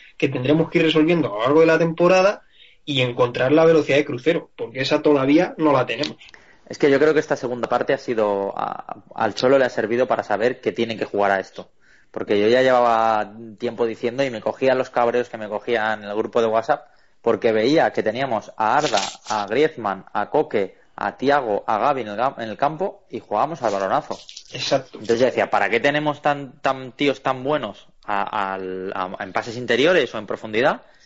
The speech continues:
Speaker 2: cuando estamos tirando balonazos? Bueno, pues entonces, pues, métete atrás, saca a Sergi y a Grie-, y a, a Griezmann y a Mandzukic y que ya pillaran una contra.
Speaker 1: Ojo a Sergi.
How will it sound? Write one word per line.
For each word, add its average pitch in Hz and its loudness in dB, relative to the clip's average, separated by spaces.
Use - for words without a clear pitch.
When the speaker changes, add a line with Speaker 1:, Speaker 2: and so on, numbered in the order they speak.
Speaker 2:
cuando 107 -6
estamos 147 -2
tirando 117 0
balonazos? 101 -4
Bueno, 110 -10
pues 110 -8
entonces, 113 -2
pues, 120 -2
métete 123 -2
atrás, 175 0
saca 131 -2
a - 2
Sergi 202 -4
y 131 -4
a 120 2
Grie-, 156 0
y 123 0
a, 107 -2
a 113 -4
Griezmann 120 -2
y 110 -2
a 110 0
Mandzukic 165 -6
y 110 -12
que 107 2
ya 117 2
pillaran 123 2
una 101 -4
contra. 135 -2
Speaker 1:
Ojo 214 4
a 147 -2
Sergi. - -6